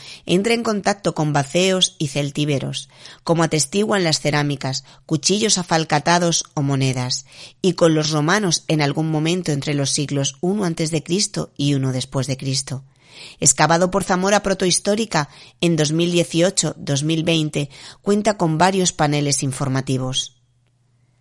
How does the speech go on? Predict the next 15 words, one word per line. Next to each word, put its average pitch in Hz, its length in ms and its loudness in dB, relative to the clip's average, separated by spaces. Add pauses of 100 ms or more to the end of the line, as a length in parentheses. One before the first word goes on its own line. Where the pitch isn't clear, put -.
(520)
La 165 240 4
ermita 185 440 0
de 202 120 0
Nuestra 170 320 0
Señora 151 420 0
del 131 160 -2
Castro. 135 540 -4 (720)
Al 165 160 2
interior 175 480 2
del 220 200 0
castro 180 440 -2
se 170 160 -2
construyó 156 600 0
una 147 200 0
ermita, 139 540 -2